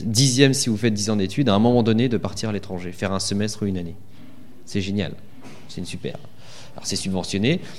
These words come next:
Il y a un, sur la jeunesse, il y a un système, un truc que l'Union européenne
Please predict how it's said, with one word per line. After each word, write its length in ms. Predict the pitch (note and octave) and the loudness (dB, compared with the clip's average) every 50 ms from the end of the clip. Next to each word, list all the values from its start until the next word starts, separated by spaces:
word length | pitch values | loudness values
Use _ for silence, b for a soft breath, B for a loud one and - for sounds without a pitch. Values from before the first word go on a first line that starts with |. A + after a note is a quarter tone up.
| B B B B B - - | B B B B B -8 -4
Il 80 | G#2+ A2+ | 0 4
y 80 | A2+ | 6
a 80 | B2 B2+ | 6 6
un, 680 | B2+ B2 B2 A#2+ A#2 A2+ A2 G#2+ G#2 G#2 G#2+ G2+ F2+ | 8 6 6 6 8 6 6 6 6 6 4 4 2
sur 200 | F#2+ - - B2 | 0 2 6 6
la 100 | A#2 A#2 | 8 6
jeunesse, 640 | A2+ A2 B2 A#2+ A#2+ B2 A#2+ - - - - - b b b b b b b - | 6 6 6 6 6 6 4 4 2 0 -4 -6 b b b b b b b -4
il 60 | - | -2
y 40 | F#2 | 0
a 60 | F#2+ | 0
un 40 | F#2 | 2
système, 680 | F#2 - A2+ A2 - - A#2+ A#2 A2+ A2 G2 F2 E2 - - - - G1+ G1+ G1+ G1+ | 0 0 -2 -4 2 6 6 6 6 6 2 2 0 -4 -8 -10 -10 -10 -10 -8 -6
un 100 | C2 D#2 | -6 -6
truc 200 | - - A#2+ G#2+ | -4 -4 -4 0
que 100 | - A2 | 2 2
l'Union 220 | G2+ G2 G2+ G#2 | 4 4 4 4
européenne 440 | G2+ G2+ G2 G#2+ G#2 G2+ G2+ G2+ - | 4 4 4 6 4 6 4 2 0